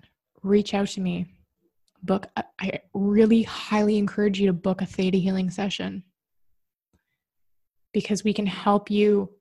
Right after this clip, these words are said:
pull these beliefs, release them, clear them. We can help you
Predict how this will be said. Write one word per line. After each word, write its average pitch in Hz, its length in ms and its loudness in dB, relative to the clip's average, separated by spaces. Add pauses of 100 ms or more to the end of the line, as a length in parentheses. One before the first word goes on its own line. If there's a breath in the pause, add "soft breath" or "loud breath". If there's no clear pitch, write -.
(140)
pull 208 240 0
these 196 240 0
beliefs, 208 600 -6
release 202 420 0
them, 190 400 -4 (420)
clear 220 340 0
them. 190 380 -4 (760 loud breath)
We 214 80 0
can 208 160 0
help 202 320 -2
you 202 300 4